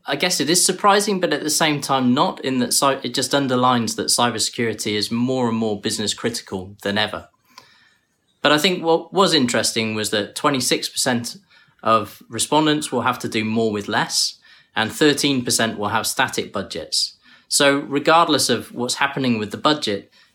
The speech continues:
getting the most value for every cybersecurity dollar is really critical. And as organizations digitize, they'll have new digital processes and assets, and that will just increase the attack surface. I think what was really concerning, though, was in the survey,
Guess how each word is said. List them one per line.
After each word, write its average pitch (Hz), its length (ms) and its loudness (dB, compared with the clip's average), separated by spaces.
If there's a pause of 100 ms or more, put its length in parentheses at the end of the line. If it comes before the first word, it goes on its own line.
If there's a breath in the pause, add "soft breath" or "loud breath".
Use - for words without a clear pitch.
getting 139 240 0
the 131 80 -2
most 147 340 2
value 139 340 0
for 110 120 -8
every 120 280 -4
cybersecurity 113 720 -2
dollar 101 360 -4
is 107 160 -10
really 120 280 2
critical. 95 600 -8 (120)
And 107 260 -8 (200)
as 123 160 -2
organizations 120 800 0
digitize, 139 720 -2
they'll 113 140 -2
have 113 220 0
new 131 240 2
digital 123 340 0
processes 120 640 -2
and 101 160 -6
assets, - 560 -2 (300 soft breath)
and 120 100 -2
that 147 140 2
will 131 60 -2
just 127 220 0
increase 120 440 0
the 113 100 -2
attack 110 320 -2
surface. - 600 -6 (1120 soft breath)
I 135 40 4
think 180 220 0
what 196 180 4
was 156 360 2 (320)
really 151 420 0
concerning, 120 560 2
though, 98 220 -4
was 104 340 -10
in 110 160 -6
the 104 60 -6
survey, 98 500 -2